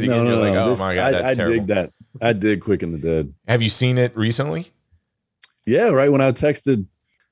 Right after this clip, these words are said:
Speaker 2: it popped up on my Netflix, and so I was like, "Shit, I haven't seen this movie in years."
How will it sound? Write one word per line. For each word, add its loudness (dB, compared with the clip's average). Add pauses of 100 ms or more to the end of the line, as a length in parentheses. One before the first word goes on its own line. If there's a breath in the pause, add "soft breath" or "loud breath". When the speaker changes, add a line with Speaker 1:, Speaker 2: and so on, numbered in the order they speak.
(100)
Speaker 2:
it 0
popped 2
up 0
on -2
my 4
Netflix, 0
and -8
so 2
I 2 (160)
was -8
like, -6 (320)
"Shit, 0
I 0
haven't 0
seen 2
this 0
movie 2
in 2
years." 0